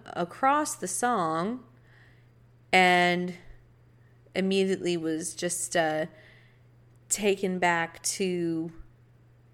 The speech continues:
when that song first came out by Laura Story, all the way in two thousand eleven. Good goodness.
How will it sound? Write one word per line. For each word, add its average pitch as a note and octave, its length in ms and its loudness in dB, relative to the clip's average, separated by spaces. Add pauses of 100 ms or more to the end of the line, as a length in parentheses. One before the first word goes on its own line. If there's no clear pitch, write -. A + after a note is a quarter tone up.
(300)
when F#3 220 0
that E3+ 180 -2
song F#3 220 -2
first F#3 240 -4
came F3+ 160 -4
out E3+ 160 0
by E3+ 140 2
Laura F3 420 2
Story, G3+ 580 2
all F3+ 240 8
the A#3+ 100 2
way G3+ 280 6
in D#3+ 160 -2
two G#3+ 240 -6
thousand F#3 440 0
eleven. D#3 640 -2
Good F#3+ 380 -12
goodness. E3+ 560 -4